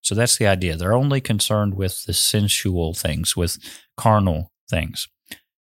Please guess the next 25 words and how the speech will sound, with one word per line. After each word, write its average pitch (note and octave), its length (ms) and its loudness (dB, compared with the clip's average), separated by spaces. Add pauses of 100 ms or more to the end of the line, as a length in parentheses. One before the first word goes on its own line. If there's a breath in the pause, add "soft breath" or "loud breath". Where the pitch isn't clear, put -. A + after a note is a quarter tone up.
(380)
So A2 760 4
three D#3 200 4
major C3 260 4
problems A#2 460 4
in G#2 100 6
this G2+ 140 4
verse, - 600 2
uh, F2+ 260 0 (100)
sensuality, A2 1040 2 (380)
again, G2 460 2
only F#2 340 0
carnal, F#2+ 440 0
fleshly F#2+ 460 -2
pursuits, - 600 -2 (380)
uh, F2+ 80 -2
divisions, A#2 760 2 (1040)
because, F#2 520 2
uh, F2 300 -2
unfortunately, A2 500 0
some G2+ 280 2
people F#2+ 420 -2
do F#2 240 -2
follow A#2+ 500 2
these E2+ 240 -4
folks. - 500 -4